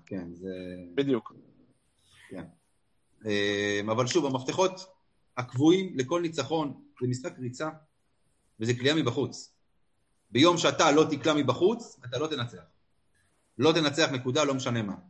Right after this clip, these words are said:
Speaker 2: ולא לאבד עיבודים שטותיים, כי שוב, אסור לתת להם לאפשר לרוץ. אם הם ירוצו עליך בנקודות קלות, יהיה לך מאוד קשה לסגור את זה.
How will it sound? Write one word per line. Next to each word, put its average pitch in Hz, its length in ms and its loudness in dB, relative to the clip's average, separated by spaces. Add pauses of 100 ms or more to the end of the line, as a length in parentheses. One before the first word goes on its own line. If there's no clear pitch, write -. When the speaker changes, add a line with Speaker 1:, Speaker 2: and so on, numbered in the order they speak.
(2000)
Speaker 2:
ולא 139 180 4
לאבד 127 360 2
עיבודים 113 300 -4
שטותיים, 107 480 -4 (200)
כי 98 720 -4 (840)
שוב, 160 180 2
אסור - 240 2
לתת 165 140 6
להם 156 100 6
לאפשר 143 260 2
לרוץ. 123 360 4 (180)
אם 120 80 4
הם 156 100 6
ירוצו 160 320 4
עליך 139 280 6
בנקודות 123 420 2
קלות, 147 320 6 (600)
יהיה 131 100 -2
לך 139 140 -6
מאוד 120 360 4
קשה - 240 -4
לסגור 113 380 -2
את 101 80 -10
זה. - 80 -20